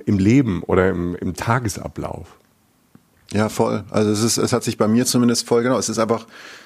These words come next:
Speaker 2: ähm, es ist, es ist natürlicher und ich glaube, dass, dass, ich sag ja immer, wenn man die, die Zeit dann hat, und das ist natürlich ein großer Luxus, darüber müssen wir gar nicht reden, das sagen wir auch immer wieder, aber wenn man die Zeit dann hat,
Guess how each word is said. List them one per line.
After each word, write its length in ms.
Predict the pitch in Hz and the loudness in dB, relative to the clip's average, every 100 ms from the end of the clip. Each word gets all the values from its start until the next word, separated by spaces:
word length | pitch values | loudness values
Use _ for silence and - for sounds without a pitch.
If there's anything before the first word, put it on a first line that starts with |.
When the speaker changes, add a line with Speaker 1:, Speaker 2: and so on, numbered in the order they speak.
| - _ - | -20 _ -4
Speaker 2:
ähm, 160 | 107 | -2
es 80 | 107 | 0
ist, 200 | 120 - | -2 -4
es 140 | - | -4
ist 100 | 127 | -2
natürlicher 480 | 127 117 147 135 104 | 0 0 2 2 2
und 60 | 98 | 0
ich 100 | 95 | -2
glaube, 260 | 113 113 107 | 0 2 2
dass, 240 | 107 - _ _ _ | 0 -4 _ _ _
dass, 300 | - 107 - | -4 -4 -4
ich 160 | - 117 | -6 -2
sag 260 | 135 131 120 | 0 0 2
ja 80 | |
immer, 180 | 127 110 | 2 2
wenn 80 | 107 | 4
man 160 | 104 104 | 2 0
die, 120 | 87 | -2
die 160 | 104 | -6
Zeit 260 | - 120 110 | -2 0 0
dann 160 | 104 - | 0 -2
hat, 220 | 117 107 | -4 -2
und 80 | 98 | -4
das 100 | 101 | -2
ist 100 | 110 | -2
natürlich 260 | 101 101 | -2 -4
ein 40 | 98 | -2
großer 300 | 95 101 104 | 0 0 2
Luxus, 380 | 110 - 92 - | 2 0 -2 0
darüber 260 | 98 101 | 2 2
müssen 200 | 101 104 | 2 0
wir 80 | 95 | 0
gar 120 | 95 | 0
nicht 200 | 95 - | -2 -2
reden, 180 | 98 87 | -4 -2
das 120 | 87 | -2
sagen 220 | 98 92 | 0 0
wir 80 | 95 | 2
auch 80 | 92 | 0
immer 240 | 95 95 | 0 -2
wieder, 200 | 98 98 | -2 0
aber 200 | 85 85 | 0 0
wenn 100 | 87 | 0
man 120 | 98 101 | 0 0
die 100 | 95 | -2
Zeit 260 | - 101 | -2 -2
dann 140 | 95 92 | -2 -2
hat, 180 | 131 | -4